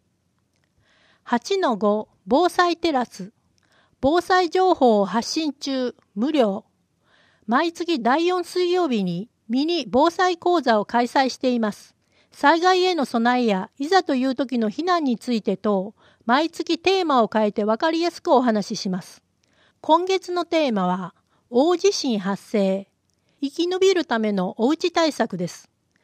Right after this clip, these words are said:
安全で安心した避難生活が送れるように、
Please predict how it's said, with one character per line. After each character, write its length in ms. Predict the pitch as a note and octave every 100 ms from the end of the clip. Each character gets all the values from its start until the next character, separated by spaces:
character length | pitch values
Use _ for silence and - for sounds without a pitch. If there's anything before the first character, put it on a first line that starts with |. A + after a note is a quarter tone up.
| _ _
安 300 | - D4 E4+
全 340 | D#4+ D#4+ D4+ C#4
で 260 | C4 B3 - _ -
安 240 | C#4 E4+
心 280 | - F4 F4
し 100 | -
た 80 | D#4+
避 160 | D4
難 240 | D#4+ F4+ F#4
生 260 | - F4
活 260 | - A3 -
が 140 | G3+
送 220 | G#3+ A#3+ D4
れ 120 | D4
る 140 | D4
よ 160 | C#4 B3
う 40 |
に、 240 | F3+ E3